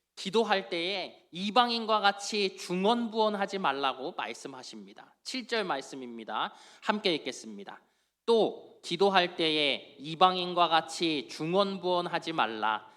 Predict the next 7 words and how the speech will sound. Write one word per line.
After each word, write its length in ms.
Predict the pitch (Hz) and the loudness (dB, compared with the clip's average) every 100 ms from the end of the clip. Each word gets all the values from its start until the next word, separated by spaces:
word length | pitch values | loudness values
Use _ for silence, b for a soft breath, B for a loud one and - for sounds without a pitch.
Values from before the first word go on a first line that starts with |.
| B B - | B B -6
그들은 600 | 180 180 185 170 104 92 | 0 2 2 0 -8 -2
말을 440 | 120 135 165 202 | 0 2 2 2
많이 340 | 127 120 175 | 2 0 2
하여야 640 | 202 190 185 170 165 160 156 | 0 0 0 0 2 2 0
들으실 500 | 151 151 156 139 131 | -4 -4 -4 -8 -8
줄 300 | 131 147 208 | -6 -6 -6
생각하느니라." 1500 | - 180 147 139 - - 135 135 107 92 92 101 107 104 | -10 -10 -4 -4 -6 -14 -12 -12 -12 -12 -10 -8 -8 -8